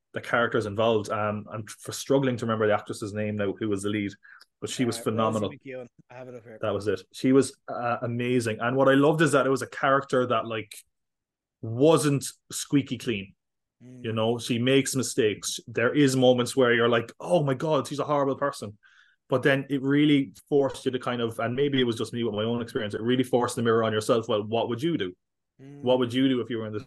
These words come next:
Speaker 1: situation? It just really made it uncomfortable, uh, for me as a watch. Um, I, again, I said even my first note, I said I could see this being one of my favorites this year. Uh, and it's outside of the, the few films I've removed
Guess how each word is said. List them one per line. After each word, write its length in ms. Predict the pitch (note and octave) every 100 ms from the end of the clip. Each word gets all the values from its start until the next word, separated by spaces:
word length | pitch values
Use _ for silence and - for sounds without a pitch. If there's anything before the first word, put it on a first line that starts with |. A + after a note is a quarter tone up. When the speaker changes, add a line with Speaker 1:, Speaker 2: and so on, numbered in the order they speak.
| -
Speaker 1:
situation? 540 | G#2 - G2+ G2 F2+ _ _ _ _ -
It 160 | A2+
just 180 | - B2
really 200 | C3+ C#3
made 80 | C#3+
it 60 | B2+
uncomfortable, 580 | A#2 - B2+ B2 A2+ -
uh, 140 | G#2
for 140 | F#2+ A2
me 140 | G#2+
as 80 | G2+
a 60 | G2+
watch. 340 | G#2 G#2+ -
Um, 260 | G2+ G2+ G2+
I, 100 | A#2 A2+ A#2+
again, 320 | C3 B2+ - _ _ _
I 60 | A#2+
said 240 | A2+ D#3+
even 260 | D3 B2+ A#2
my 160 | A#2+ B2
first 240 | B2 A#2+
note, 160 | B2+ A2+
I 20 |
said 160 | G#2+ A2+
I 60 |
could 140 | A2 A2+
see 120 | A#2+
this 140 | A2+
being 140 | A#2 A2
one 140 | G#2+
of 40 | G#2+
my 100 | G#2
favorites 380 | A2+ G#2+ G2+
this 160 | - G#2
year. 240 | A2 G2+ -
Uh, 160 | G#2 G2+
and 120 | G#2+ A2
it's 160 | G#2 -
outside 340 | A2 - C3
of 80 | C3+
the, 140 | A#2+ - _
the 240 | A#2+ A2 G#2+
few 180 | -
films 280 | A#2 A#2+ A2+
I've 200 | A2 G#2
removed 460 | G#2+ G#2+ A#2 C3